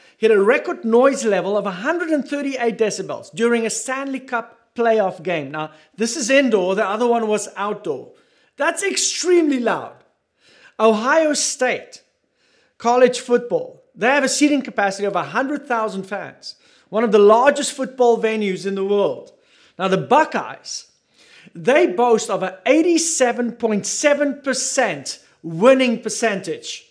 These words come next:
over the last twenty years when they play at home. Eighty-seven point seven percent of the time, if they play at home, they're going to win. Now, here's some of your major sports in North America about home field advantage. Major League Baseball, fifty-three point nine percent, the home team wins.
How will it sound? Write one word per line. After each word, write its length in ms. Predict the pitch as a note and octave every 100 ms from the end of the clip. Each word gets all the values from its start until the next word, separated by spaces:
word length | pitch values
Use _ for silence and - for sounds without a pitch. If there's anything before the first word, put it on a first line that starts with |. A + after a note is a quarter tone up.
| _
over 160 | G3+ G3
the 80 | G3+
last 300 | F#3+ F#3+ -
twenty 220 | G3 F#3
years 300 | E3+ C3 - _ _
when 300 | - D#3 G#3+
they 120 | G#3 G3
play 280 | G3 F3+
at 80 | E3+
home. 220 | D#3 C3+ - -
Eighty-seven 680 | C#4 F4+ - - C4+ C4+ B3+
point 240 | A#3 A3+
seven 240 | A3+ A3+
percent 300 | A#3 A3 A3+
of 80 | G3
the 40 | F#3
time, 380 | G#3 G3 E3+ - - -
if 220 | E3 C3
they 240 | G#3 D4+ -
play 240 | C#4+ C4+
at 140 | A3+
home, 240 | G3 G#3 F3+
they're 100 | F#3
going 260 | F3+ F3+ F3
to 120 | E3
win. 180 | D3 B2 _ _ _ _ _ -
Now, 60 | G3+
here's 240 | C4 C#4+
some 140 | C#4
of 80 | B3+
your 100 | A#3
major 260 | G#3+ A3+ -
sports 380 | - A#3+ A3+ G#3
in 60 |
North 180 | G3 G3
America 380 | F#3+ F#3 F#3 E3+
about 220 | E3 D#3
home 200 | E3 F#3+
field 220 | F#3 E3+
advantage. 460 | D#3+ E3 D3 B2 - _ - _
Major 340 | F3 B3+ C#4 D4+
League 300 | D4 G#3+ -
Baseball, 600 | A3+ A3+ - F#3 - -
fifty-three 580 | - C#4+ C#4 C#4 C4 B3
point 240 | A#3+ A3
nine 200 | G3 G3+
percent, 360 | G3+ B3 C4 C4
the 80 | F3
home 180 | F#3+
team 280 | F3+ G3 F3
wins. 420 | D#3+ A#2 - -